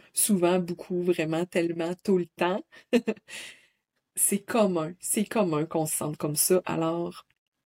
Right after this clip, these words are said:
t'es pas toute seule. Et c'est maintenant l'heure du numéro quatre. Tu vas te poser dix mille questions, même si t'as de l'expérience avec les bébés.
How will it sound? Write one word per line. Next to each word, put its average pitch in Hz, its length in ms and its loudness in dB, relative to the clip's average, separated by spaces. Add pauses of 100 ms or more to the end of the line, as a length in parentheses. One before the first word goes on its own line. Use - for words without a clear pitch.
(200)
t'es 226 100 4
pas 165 160 4
toute 156 180 -6
seule. - 280 -8 (1600)
Et 240 100 4
c'est 269 120 2
maintenant 254 260 2
l'heure 240 220 2
du 220 100 0
numéro 208 280 4
quatre. - 520 -6 (1400)
Tu - 120 -2
vas 269 140 4
te - 80 2
poser 311 720 4
dix 220 280 0
mille 349 280 6
questions, 240 760 2 (360)
même 254 460 4
si 247 200 0
t'as 247 120 4
de 208 40 2
l'expérience 220 580 2
avec 202 220 2
les 208 140 2
bébés. 175 300 2